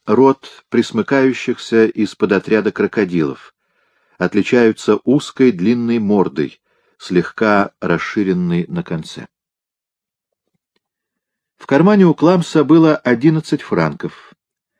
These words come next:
а завтра нужно было платить за квартиру. Но ни за что на свете не прикоснулся бы он к тюфяку, набитому тысячефранковыми банкнотами,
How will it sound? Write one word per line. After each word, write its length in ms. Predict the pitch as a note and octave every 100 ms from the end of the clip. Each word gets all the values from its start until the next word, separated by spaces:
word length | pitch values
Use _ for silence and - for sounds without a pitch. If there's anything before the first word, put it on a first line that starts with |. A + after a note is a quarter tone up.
| _ _ _
а 160 | G2 G2
завтра 380 | D#3+ F3+ C3+ A2
нужно 280 | G#2 G2+
было 240 | F2+ F#2+ F2
платить 380 | G2+ F2+ D#3+ B2
за 100 | A#2+
квартиру. 640 | F#2+ E2 - F2 E2 - _ _ _ _ _ _ _ _ _ _ _ _ - - -
Но 120 | C3+
ни 120 | D#3+
за 160 | D#3+ F3
что 180 | - F3+
на 140 | F3
свете 580 | - B2 A2 - E2+ C#2 _ _ _ _ _ _
не 140 | G#2+ B2
прикоснулся 760 | C#3+ C#3 - - C#3 G2 -
бы 120 | E2+ F#2+
он 180 | E2+
к 80 | -
тюфяку, 720 | - F#2+ - - - F#3+ - _ _ _ _ _ _ _ _ _
набитому 600 | F#2 F#2+ A#2 A#2 G#2+ G#2
тысячефранковыми 1300 | - - A#2+ A#2 - A2 A2+ G#2+ F2+ - F2+ F2 E2+
банкнотами, 880 | D#2 F#2+ F2+ - E2+ D2 D#2 C#2+